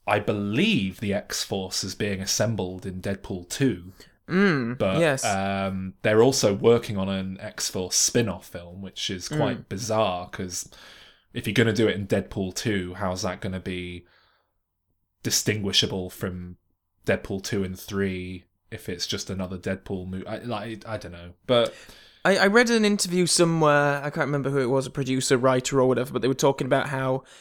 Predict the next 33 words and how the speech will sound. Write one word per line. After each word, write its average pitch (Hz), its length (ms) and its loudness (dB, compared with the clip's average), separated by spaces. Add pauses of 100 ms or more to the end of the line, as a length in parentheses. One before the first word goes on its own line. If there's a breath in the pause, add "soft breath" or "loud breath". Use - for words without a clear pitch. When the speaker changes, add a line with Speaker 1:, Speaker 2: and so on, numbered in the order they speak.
(520 soft breath)
Speaker 2:
the 165 140 10
X-Force 180 480 6
is 151 100 2
gonna 151 200 4
spin 147 260 6
off 139 180 4
and 139 140 2
become 139 340 6
a 131 60 6
bigger, 131 760 6
sort 98 200 2
of 127 100 -4
grander 131 760 4
franchise, 135 580 2
but - 140 2
the 135 80 4
Deadpool 135 500 6
films 127 340 6
are 131 40 0
gonna 127 180 0
stay 127 600 2
sort 123 240 2
of - 80 0
lower 131 340 8
budget, 123 760 0
um, 127 500 -2
smaller 127 400 2
scale, 127 580 0 (100)
and 123 160 -2
that's - 140 -4
gonna 123 180 -2
be 120 140 0
the 120 240 -2